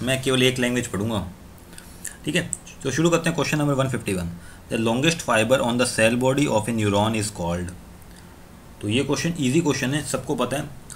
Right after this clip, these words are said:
सबसे लंबा fiber कौन सा होता है neuron की कोशिका में? exon बोलते हैं इसको। देखो, English और Hindi दोनों में आपको exon याद रखना है, क्योंकि मैंने देखा था exam में exon को सीधा exon लिखा हुआ आया था,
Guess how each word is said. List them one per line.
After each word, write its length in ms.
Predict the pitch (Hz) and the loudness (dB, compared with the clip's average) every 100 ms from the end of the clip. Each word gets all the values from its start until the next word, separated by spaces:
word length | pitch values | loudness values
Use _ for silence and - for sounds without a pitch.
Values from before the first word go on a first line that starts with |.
| - - | -16 -8
सबसे 180 | 127 147 | -4 0
लंबा 260 | 123 131 | 2 2
fiber 260 | 139 131 139 | 2 2 2
कौन 220 | 123 120 | 0 0
सा 100 | 135 | 2
होता 180 | 123 127 | 0 0
है 60 | 120 | 0
neuron 260 | 113 120 | 0 0
की 100 | 135 | -2
कोशिका 360 | 123 104 117 120 | -4 -4 -4 -2
में? 140 | 147 - - | -4 -6 -4
exon 360 | 107 107 123 123 | -2 -2 -2 0
बोलते 300 | 95 90 98 | -2 -2 -4
हैं 60 | |
इसको। 180 | 92 90 - - - - - - - | -6 -10 -12 -16 -18 -18 -18 -12 -2
देखो, 260 | 143 165 170 | 0 0 0
English 360 | 139 156 165 | 2 4 4
और 80 | 160 | 2
Hindi 180 | 127 143 | 4 4
दोनों 220 | 127 147 | 4 4
में 100 | 160 | 4
आपको 220 | 127 147 | 4 2
exon 260 | 113 113 127 | 0 0 0
याद 220 | 120 107 | 2 0
रखना 200 | 101 120 | -2 -6
है, 100 | - - - - - - | -8 -14 -18 -18 -18 -10
क्योंकि 200 | 123 139 | -6 0
मैंने 200 | 127 147 | 2 2
देखा 200 | 131 160 | 2 2
था 60 | |
exam 320 | 156 107 110 120 | 0 0 0 2
में 200 | 143 139 | -2 -2
exon 540 | 117 104 123 156 151 | -2 0 0 0 -2
को 220 | - 143 | -4 -4
सीधा 260 | - 117 143 | -2 -2 0
exon 340 | 131 117 143 135 | 0 0 -2 0
लिखा 200 | 110 113 | -2 0
हुआ 140 | 104 87 | 0 0
आया 120 | 85 | -4
था, 140 | 90 | -6